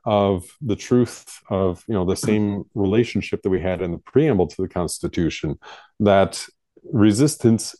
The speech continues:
Speaker 1: is, um, has been recognized multiple times in multiple different cases. Um, resistance is one mode of speech, of, of free speech. To say that, um, that such a law is unjust, or that I,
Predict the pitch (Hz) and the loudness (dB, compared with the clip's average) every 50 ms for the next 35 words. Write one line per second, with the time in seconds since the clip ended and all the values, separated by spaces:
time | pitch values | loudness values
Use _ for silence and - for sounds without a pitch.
0 | - - 110 117 131 131 131 131 123 - - - - 98 92 87 85 85 85 85 | -8 -2 0 2 4 4 2 2 -2 -6 -12 -10 -4 -2 0 0 0 -2 -4 -8
1 | 85 _ _ _ - 98 104 101 95 104 95 92 92 - - - - - 92 87 | -10 _ _ _ -4 -4 -4 -2 0 0 0 0 -2 -4 -8 -18 -14 -6 -2 0
2 | 101 110 - - 107 98 95 87 90 90 85 80 87 85 87 107 113 - - - | 0 0 0 0 0 0 0 0 0 -2 -2 -4 -2 0 0 0 0 -2 -2 -2
3 | 98 87 - - 95 98 101 98 90 85 82 87 85 - - - 95 82 90 - | -2 -2 -2 -4 -4 -4 -4 -4 -4 -4 -2 -2 -4 -4 -4 -6 -6 -6 -6 -6
4 | - 87 78 - - 143 170 196 185 - 95 85 90 87 - _ - - - - | -6 -8 -8 -2 0 2 2 2 2 0 -2 -2 -2 -4 -8 _ -20 -20 -20 -20
5 | _ _ - 92 87 87 90 85 73 104 95 95 104 131 123 - - 120 113 110 | _ _ -2 0 0 2 0 0 2 2 2 2 2 2 0 0 0 0 0 0
6 | - - - 104 98 95 85 80 80 85 92 98 101 104 95 82 82 82 80 85 | -2 -2 0 0 0 0 -2 -4 -4 -2 -2 0 0 0 0 0 0 0 0 -2
7 | 82 - 107 101 - - - - 202 196 139 - - - - - _ _ _ _ | -4 -6 -8 -10 -10 -10 -4 -2 -2 -2 -2 -4 -10 -20 -20 -20 _ _ _ _
8 | _ _ - 98 90 92 90 92 95 - - 104 90 - - - 165 196 170 - | _ _ -2 0 2 4 4 2 0 -2 -4 -4 -4 -4 0 2 2 2 2 -2
9 | - - 87 76 69 - - - - - 104 - - - 113 113 117 117 104 104 | -6 -8 -8 -8 -8 -12 -16 -10 -4 -2 -2 0 2 4 4 6 6 4 4 4
10 | 101 98 98 101 - - - - _ - 110 90 87 90 87 87 87 90 82 95 | 4 4 4 2 0 -6 -20 -20 _ -10 -6 -4 -2 -2 -2 -2 -2 -4 -6 -10
11 | _ _ _ _ _ _ - - 85 92 92 90 - - - - - 127 107 - | _ _ _ _ _ _ -10 -4 -2 0 0 0 -2 -6 -8 -2 0 0 2 2
12 | - 101 95 98 95 95 98 101 - 101 90 85 - - 104 92 90 87 87 110 | 2 4 4 6 6 6 4 4 2 0 -2 -2 -2 -2 -2 0 0 2 2 4
13 | 135 175 170 - - - 104 95 90 92 92 85 90 85 87 85 87 92 85 | 2 2 0 -4 -6 -2 -2 0 0 0 0 0 0 0 0 0 -2 -4 -6